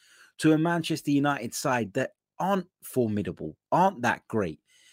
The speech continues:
You know, I can see Cos in the chat is a Man United fan. He says, "You couldn't live with Man United tonight." I don't think that was the case. I think we gifted Manchester United the three points tonight. Martin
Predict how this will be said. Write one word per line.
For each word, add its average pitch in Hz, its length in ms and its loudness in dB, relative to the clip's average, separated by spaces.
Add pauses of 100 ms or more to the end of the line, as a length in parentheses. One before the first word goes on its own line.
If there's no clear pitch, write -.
(280)
You 131 60 2
know, 156 100 10
I 151 60 8
can 156 140 2
see 156 180 0
Cos 156 320 2
in 131 100 -2
the 120 80 -4
chat 135 280 2
is 113 80 -8
a 117 40 -2
Man 120 200 -2
United 123 340 0
fan. 101 240 -4
He 98 80 -6
says, 110 220 -4
"You 120 80 -6
couldn't 131 320 0
live 123 180 0
with 117 140 2
Man 110 180 2
United 98 360 -4
tonight." 98 220 -6
I 156 120 0
don't 185 160 -2
think 135 160 -6
that 120 120 -4
was 127 140 -2
the 131 80 -2
case. 180 340 -2 (420)
I 156 60 2
think 190 180 4
we 180 160 4
gifted 131 600 0 (460)
Manchester 127 520 4
United 107 340 0
the 107 80 -2
three 104 240 -2
points 95 320 -2
tonight. 90 280 -4
Martin 170 540 2